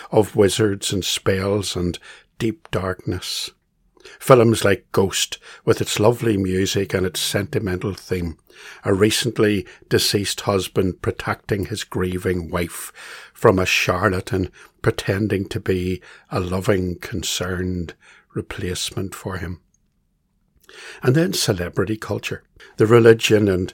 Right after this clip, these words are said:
the philosophies, the lifestyles of celebrities influencing people all the time. And many of them are into New Age practices and meditation and supernatural experiences.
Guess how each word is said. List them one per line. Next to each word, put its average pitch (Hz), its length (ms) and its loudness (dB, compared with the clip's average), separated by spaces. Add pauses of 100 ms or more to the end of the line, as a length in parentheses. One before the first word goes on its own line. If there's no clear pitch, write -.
(120)
the - 100 0
philosophies, 110 1000 0
the 92 200 0
lifestyles 101 920 0
of 90 120 -2
celebrities 98 840 -4 (400)
influencing 131 640 4
people 98 400 -2
all 92 160 0
the 90 120 -8
time. 87 420 -10 (500)
And 104 180 4
many 123 300 6
of 160 160 0
them 107 220 4
are 95 200 0 (240)
into 120 280 2
New 101 400 2
Age - 240 -2
practices 92 720 -4
and 90 180 -4
meditation 92 800 -4 (360)
and 98 360 0 (160)
supernatural 90 920 -2
experiences. 87 1080 -10